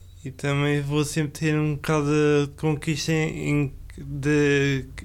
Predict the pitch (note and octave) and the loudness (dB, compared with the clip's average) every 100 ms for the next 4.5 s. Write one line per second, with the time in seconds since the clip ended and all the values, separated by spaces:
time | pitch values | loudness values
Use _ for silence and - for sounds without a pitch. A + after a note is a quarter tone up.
0 | - - - - - D3 C#3 D3+ D3 C#3+ | -14 -16 -18 -12 -4 -2 0 0 0 -2
1 | - D#3 D3+ C#3 - D#3 C#3+ C#3+ C3+ D3+ | -2 0 0 -2 -4 -2 0 0 0 0
2 | D3 C#3+ C#3+ C#3 C#3 C3 - - - - | 0 0 0 0 -2 -4 -8 -18 -20 -18
3 | - - - D3 D3 D3+ D#3 - C#3 C3+ | -18 -8 -2 0 2 0 0 0 2 2
4 | C3+ C3+ C#3 C#3 | 2 2 2 0